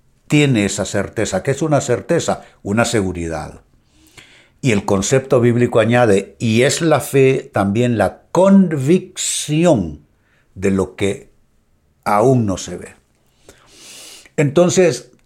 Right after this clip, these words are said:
no puedo yo imaginar, amigos, qué significará no vivir por fe,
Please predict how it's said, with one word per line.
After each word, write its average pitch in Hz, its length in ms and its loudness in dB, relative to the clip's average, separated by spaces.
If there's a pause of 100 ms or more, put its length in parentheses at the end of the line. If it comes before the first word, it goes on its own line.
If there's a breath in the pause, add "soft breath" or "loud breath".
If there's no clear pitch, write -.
(120)
no 185 460 4
puedo 165 380 6
yo 139 200 4
imaginar, 104 680 0
amigos, 92 680 -4 (800 soft breath)
qué 202 160 4
significará 143 1400 2 (1400)
no 123 340 4
vivir 202 300 6
por 220 180 0
fe, 220 240 -4